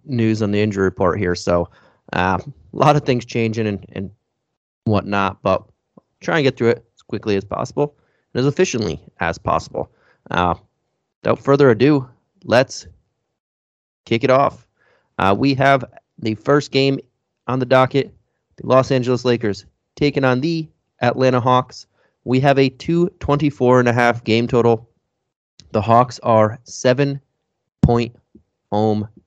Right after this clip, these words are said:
favorites. On the injury report, I'm just gonna read it all at once. Secoy,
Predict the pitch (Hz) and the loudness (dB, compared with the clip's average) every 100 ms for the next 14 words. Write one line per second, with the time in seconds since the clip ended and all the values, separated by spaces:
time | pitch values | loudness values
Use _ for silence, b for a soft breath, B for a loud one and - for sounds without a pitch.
0 | _ _ 95 85 - - - - b b | _ _ -4 -4 -6 -12 -20 -20 b b
1 | b 101 117 135 135 117 92 - 101 76 | b -2 2 4 4 2 2 2 0 0
2 | - _ _ _ - 98 110 - 117 113 | -4 _ _ _ -8 -6 -4 -4 0 2
3 | 107 110 113 110 117 92 - - _ _ | 4 4 4 2 0 0 -6 -20 _ _
4 | _ _ _ _ _ _ _ _ _ - | _ _ _ _ _ _ _ _ _ -10
5 | 127 147 139 110 | -2 4 6 4